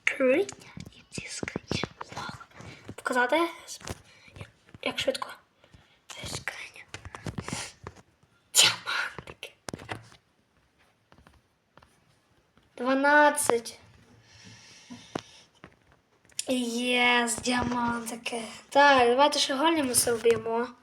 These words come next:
А ви знаєте, я так подумав, я ж був дуже, коротше, якщо я так не обережно, бо мене, він вдарить і мені капець. Як лагає, блін.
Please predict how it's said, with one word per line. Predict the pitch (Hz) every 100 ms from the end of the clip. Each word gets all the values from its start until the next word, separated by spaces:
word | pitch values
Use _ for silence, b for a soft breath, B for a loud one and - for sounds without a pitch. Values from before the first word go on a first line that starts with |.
| B B B B B B B
А | 415
ви | 415
знаєте, | 403 427 466 339
я | 370
так | 381 349
подумав, | 320 285 339 349 302
я | 285 294
ж |
був | 277 302
дуже, | 277 285 277 285
коротше, | 285 277 285 277 269 269 262 247 254 - - - - -
якщо | 190 311
я | 339 339 - - _ _ _ _ _ _ _ _
так | - 226
не | 254 254 285
обережно, | 294 269 262 247 240 240
бо | 226 226
мене, | 233 240 294 330 - - _ _ _ _ -
він | 247 269
вдарить | 262 240 262 302 302 -
і | 240
мені | 240 247
капець. | 247 254 254 226 240 - - _ _ b b b b b b - - _ - - _ _ _ _ _ _ _ _ _ - _ _ _ _ _ _ _ _ _ -
Як | 240 247
лагає, | 240 233 220 220
блін. | 226 226 233